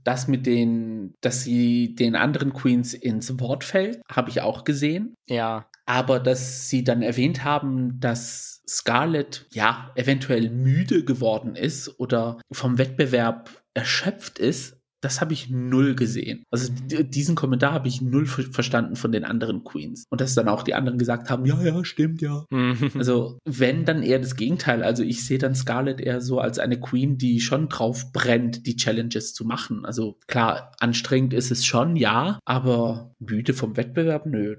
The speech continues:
Speaker 2: Ja, vielleicht off camera war sie dann etwas andere Stimmung oder so.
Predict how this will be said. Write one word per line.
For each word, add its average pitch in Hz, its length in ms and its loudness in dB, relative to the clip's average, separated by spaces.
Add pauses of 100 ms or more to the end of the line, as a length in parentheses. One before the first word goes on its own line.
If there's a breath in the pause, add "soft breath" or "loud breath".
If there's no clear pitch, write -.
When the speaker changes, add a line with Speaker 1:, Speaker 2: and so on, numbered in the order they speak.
(120)
Speaker 2:
Ja, 104 220 -2
vielleicht 160 340 0
off - 480 -4
camera 104 580 0
war 101 160 -2
sie 101 120 -8
dann 95 160 -8
etwas - 520 -16 (120)
andere 101 260 -4
Stimmung 98 400 -4
oder 98 180 -10
so. 101 220 -12